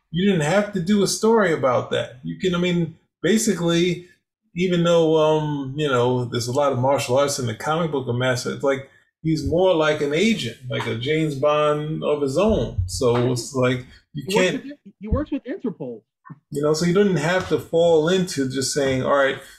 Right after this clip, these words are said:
Speaker 1: he has to fight, he has to fight." Well, then that doesn't even make sense. If he fights characters in Asian outfit, it's just cool. Like, that's not, like, in the, in the whole sort of different sort of,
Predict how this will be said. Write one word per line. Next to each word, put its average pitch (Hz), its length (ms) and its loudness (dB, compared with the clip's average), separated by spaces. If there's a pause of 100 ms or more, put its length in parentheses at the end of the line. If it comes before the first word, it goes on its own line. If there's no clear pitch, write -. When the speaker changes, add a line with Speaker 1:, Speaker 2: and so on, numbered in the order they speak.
(120)
Speaker 1:
he 156 80 0
has 143 220 2
to 131 40 -6
fight, 139 380 -2
he 156 80 0
has 135 220 2
to 131 80 -8
fight." 135 420 -2
Well, 170 180 2
then 208 240 4
that 185 340 -2
doesn't 202 300 2
even 185 140 0
make 180 200 -2
sense. - 480 -2 (240)
If 180 80 -2
he - 60 -6
fights 202 460 2 (240)
characters 165 760 0 (200)
in 160 180 -2
Asian 160 340 0
outfit, 156 420 2
it's 165 180 -2
just 185 240 0
cool. 220 560 2 (400)
Like, 160 180 2
that's 170 220 0
not, 196 380 0 (120)
like, 165 320 0
in 170 180 0
the, 156 160 0
in 170 140 -2
the 147 100 0
whole 180 380 0
sort 165 240 0
of 147 100 -6
different 165 340 -2
sort 160 200 2
of, 143 220 -2